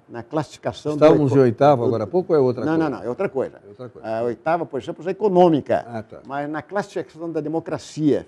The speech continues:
Speaker 1: feita pela revista Economist,
Speaker 2: Sim.
Speaker 1: eh, existe seis fatores. Então, existe sistema eleitoral, existe liberdades individuais,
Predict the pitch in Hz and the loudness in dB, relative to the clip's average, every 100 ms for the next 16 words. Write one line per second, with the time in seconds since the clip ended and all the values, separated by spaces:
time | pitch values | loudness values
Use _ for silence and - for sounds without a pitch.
0 | - 143 139 - 127 120 117 104 131 - | -6 -6 -6 -6 -6 -4 -6 -8 -8 -10
1 | - 117 110 101 101 101 - 175 127 87 | -12 -8 -6 -6 -10 -14 -6 -6 -6 -12
2 | _ _ _ _ - 92 71 _ _ _ | _ _ _ _ -20 -20 -20 _ _ _
3 | 117 123 123 120 120 135 110 185 202 185 | -10 -6 -4 -4 -4 -4 -4 -4 -4 -6
4 | - 202 214 - 214 - 156 147 104 78 | -6 0 0 -2 -10 -8 -2 -2 -2 -8
5 | _ - 117 113 156 147 147 147 139 - | _ -20 -18 -8 -8 -4 -4 -4 -8 -12
6 | 147 131 120 120 160 135 135 131 110 _ | -10 -8 -10 -8 -4 -2 -4 -6 -10 _
7 | _ _ _ _ 120 117 98 123 139 123 | _ _ _ _ -14 -14 -12 -8 -6 -8
8 | - 127 120 110 120 95 117 120 113 95 | -12 -12 -10 -4 -6 -4 -4 -4 -6 -10
9 | 92 87 90 95 107 135 117 127 131 110 | -12 -14 -18 -16 -8 -6 0 0 0 -4
10 | 92 - | -10 -18